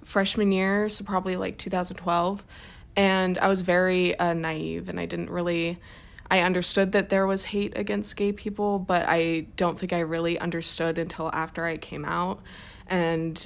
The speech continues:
mm, you know, my parents sat down with me and was like, "Listen,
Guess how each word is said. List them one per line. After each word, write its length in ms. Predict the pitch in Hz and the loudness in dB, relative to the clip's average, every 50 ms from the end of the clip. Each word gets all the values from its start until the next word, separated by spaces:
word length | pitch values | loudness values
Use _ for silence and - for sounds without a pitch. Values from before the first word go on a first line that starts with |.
| - - - | -12 -8 -4
mm, 240 | 185 180 170 175 | -2 -2 0 0
you 60 | 175 165 | 0 0
know, 140 | 160 160 | 0 -2
my 160 | 160 165 160 165 | -2 -2 -2 -4
parents 360 | 165 - - 160 160 165 - | -6 -6 -6 -6 -6 -6 -6
sat 200 | - 165 160 - | -6 -6 -6 -4
down 200 | - - - - | -6 -6 -6 -6
with 140 | - - - | -8 -10 -10
me 60 | - | -10
and 80 | - | -10
was 120 | - - - | -10 -10 -12
like, 160 | - - - | -14 -12 -10
"Listen, 520 | - - - - - 175 175 175 165 190 | -10 -8 -8 -8 -8 -8 -10 -10 -12 -12